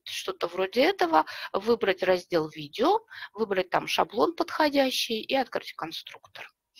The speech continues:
Все те же вкладки, за исключением, э, новеньких. Это "Видео" и "Аудио". Внутри вкладки "Видео" содержатся разные красивые футажики. Вот они. Маленькие видеонарезки, которые вы можете вставить в качестве фона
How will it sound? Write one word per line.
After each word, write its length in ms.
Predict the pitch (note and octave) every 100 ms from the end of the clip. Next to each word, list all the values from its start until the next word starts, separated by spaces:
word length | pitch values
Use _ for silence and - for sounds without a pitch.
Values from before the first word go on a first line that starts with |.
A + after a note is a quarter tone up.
| - - -
Все 240 | - - D#4+
те 220 | - B3+
же 140 | A3 G#3+
вкладки, 640 | - C4+ F4+ A4 - F4
за 160 | B3
исключением, 960 | A3 - - F#3+ - C4 C#4+ D4 C#4+ C4 -
э, 180 | F#3 F#3+ G3+
новеньких. 720 | F3+ D#3+ D#3 - - D3 -
Это 220 | F#3+ F#3
"Видео" 480 | F#3 B3+ F4 D#4 D4
и 240 | - G#3+ A3
"Аудио". 600 | E3 D#3 C#3+ - C3+ - _ _ _ - - - -
Внутри 360 | A3 A#3+ E4+ F#4
вкладки 460 | - C#4 B3+ -
"Видео" 320 | A3+ E4 F#4 D4+
содержатся 560 | G#3 G3+ D4+ D#4 A3
разные 340 | A3+ C#4+ C#4 A#3+
красивые 560 | F#3+ F3+ - B3+ A#3+ G#3+
футажики. 800 | B3 - E3 D#3 G#3 - C#4 C#4 _
Вот 240 | F3+ F3 -
они. 300 | A3+ C#4 E4 - - -
Маленькие 520 | F4 G4 E4+ - B3+
видеонарезки, 800 | A3+ A#3 A#3 A3+ G#3 E3+ D3+ - -
которые 440 | F#3 - B3 A3+
вы 120 | F#3
можете 320 | G3 G3+ - G3
вставить 420 | - D4+ E4+ -
в 80 | -
качестве 420 | A3 - - D#3+
фона 500 | - - C4+ C#4+ -